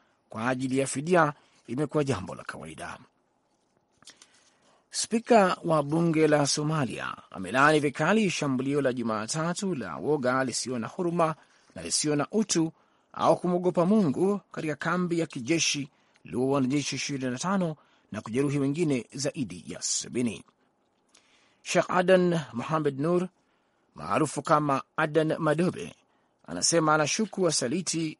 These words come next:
wanaweza kuwa walifanikisha shambulio hilo la bomu. "Najua kati ya maafisa wa polisi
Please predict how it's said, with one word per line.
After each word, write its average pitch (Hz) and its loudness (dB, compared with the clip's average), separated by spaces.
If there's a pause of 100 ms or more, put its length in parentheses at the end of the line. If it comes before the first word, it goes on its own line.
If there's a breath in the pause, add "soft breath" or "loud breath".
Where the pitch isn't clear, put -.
wanaweza 139 -2
kuwa 147 4
walifanikisha 143 -2
shambulio 131 -6
hilo 156 -4
la 185 -4
bomu. 175 -4 (1500 soft breath)
"Najua 160 2
kati 143 0
ya 139 0
maafisa 120 -4
wa 107 -12
polisi 147 -2